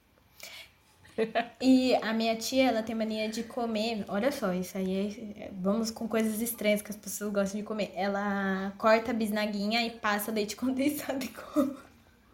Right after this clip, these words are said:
Speaker 1: Da bisnaguinha?
Speaker 2: Da bisnaguinha.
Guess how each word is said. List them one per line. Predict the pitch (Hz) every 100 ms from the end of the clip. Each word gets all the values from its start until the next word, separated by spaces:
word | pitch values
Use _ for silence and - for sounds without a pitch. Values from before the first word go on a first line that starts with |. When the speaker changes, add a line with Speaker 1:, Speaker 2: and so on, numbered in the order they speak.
| _ _ -
Speaker 1:
Da | 170
bisnaguinha? | 170 170 233 254 190 165 175 339 247 185 - -
Speaker 2:
Da | 214
bisnaguinha. | 196 220 226 247 247 196 196